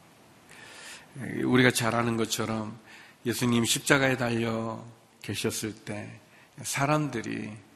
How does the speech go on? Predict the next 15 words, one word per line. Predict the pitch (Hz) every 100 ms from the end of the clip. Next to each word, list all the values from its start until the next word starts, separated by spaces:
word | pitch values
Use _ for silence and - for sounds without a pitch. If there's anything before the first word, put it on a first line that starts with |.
| - - - 139 107
그렇게 | - 104 120
말하지 | 104 104 107 110
않습니까? | 110 - 117 104 - 104 123 123 - - - - - - - 113
"내려와 | 110 120 131 135 135 131
봐라. | 131 120 120 135
우리가 | 135 147 147 139 131 139 123
내려오면 | 143 165 156 160 147
믿겠다." | 175 - 185 - 139 123 120 -
그렇게 | - 160 180
얘기합니다. | 135 120 139 160 180 113 - 101 - - - - _ - - - - - 104 104 -
예수님께서, | 120 113 127 117 110 107 - 107 107 - - - - - - - 131 110
예수님을 | 110 110 120 117 110
조롱하면서, | 120 117 110 110 110 107 110 110 107 - - - - - -
아, | 131 120
그리고 | - 127 117